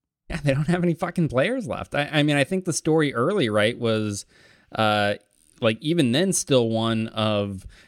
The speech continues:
not, like, a twenty nineteen situation, right, where it's like this defense is, is dominating people. They're, like,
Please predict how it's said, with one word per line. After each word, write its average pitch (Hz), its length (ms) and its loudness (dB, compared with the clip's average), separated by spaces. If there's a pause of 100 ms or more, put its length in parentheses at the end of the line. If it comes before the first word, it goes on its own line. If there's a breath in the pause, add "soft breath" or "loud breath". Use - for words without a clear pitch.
(100)
not, 127 440 0
like, 123 180 0
a 107 60 0
twenty 123 340 -2
nineteen 107 540 -2
situation, 95 600 -6
right, 95 200 -6
where 95 180 -2
it's - 180 -8
like 92 220 -6
this 107 180 -2
defense 101 640 -6 (460 soft breath)
is, 92 500 -4
is 92 220 -8
dominating 98 800 -4
people. 95 560 -6
They're, 92 240 -4
like, 92 260 -6